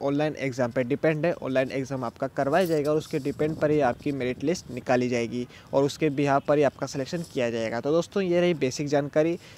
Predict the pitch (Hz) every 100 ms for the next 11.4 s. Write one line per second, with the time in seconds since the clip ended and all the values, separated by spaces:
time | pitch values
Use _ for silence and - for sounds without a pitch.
0 | - 131 147 135 170 185 170 185 175 180
1 | - 147 165 170 160 143 151 151 143 131
2 | 123 127 131 143 165 170 165 160 131 127
3 | 123 123 - 151 165 170 156 165 170 180
4 | - - - 139 143 139 156 151 - 170
5 | 151 151 139 147 135 - 143 139 143 151
6 | 147 165 151 139 151 - 170 175 156 135
7 | 131 143 143 - - 135 156 151 156 156
8 | 160 147 139 175 170 143 135 135 127 107
9 | 139 131 131 131 123 131 151 156 156 160
10 | 147 147 135 139 151 147 131 123 143 151
11 | 147 131 127